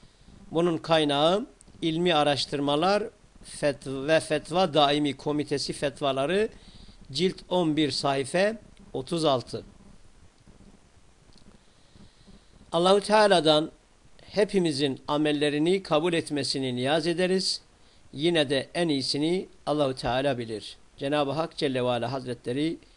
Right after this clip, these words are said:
hepimizin yar ve yardımcımız olsun.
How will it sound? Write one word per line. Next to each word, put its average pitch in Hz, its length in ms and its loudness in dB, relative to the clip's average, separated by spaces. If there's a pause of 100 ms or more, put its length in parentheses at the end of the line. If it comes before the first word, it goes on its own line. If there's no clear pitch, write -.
(140)
hepimizin 151 680 -6 (100)
yar 135 360 -2
ve 127 80 -4
yardımcımız 127 580 -4
olsun. 151 500 -4